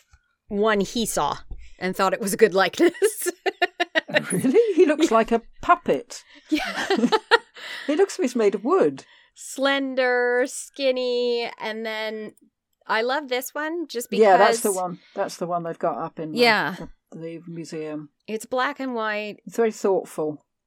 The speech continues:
Speaker 1: Very thoughtful. It also shows how gaunt he is. It shows
Speaker 2: Mm.
Speaker 1: the hollow cheeks.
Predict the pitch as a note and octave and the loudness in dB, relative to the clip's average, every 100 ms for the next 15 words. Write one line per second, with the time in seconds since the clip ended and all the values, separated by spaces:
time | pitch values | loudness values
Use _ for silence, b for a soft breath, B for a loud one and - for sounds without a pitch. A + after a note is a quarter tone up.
0 | _ b b b b E4 F#4 F4 D4+ B3+ | _ b b b b -2 0 -2 -2 -2
1 | - C4 C4 C4 - C4+ A#3 D#4+ F#4+ F#4+ | -4 -6 -4 -4 -2 -2 -2 -4 -4 -6
2 | - - B3+ C4 C4+ A3+ A3+ G3 G#3+ F#3+ | -6 -4 -4 -2 -4 -4 -4 -4 -4 -4
3 | G3+ - A#3+ G#3 E3+ D#3+ F#3+ - A3+ G#3+ | -4 -8 -8 -4 -4 -4 -8 -8 -4 -2
4 | A#3 F3+ E3 G3+ F#3 F3 E3+ E3 - - | -2 -2 -6 -4 -4 -4 -6 -8 -14 -8
5 | G#3 G3 F#3 E3+ - - G3 D3 A2+ - | -4 -2 -2 -4 -8 -10 -10 -12 -14 -14
6 | - - | -12 -12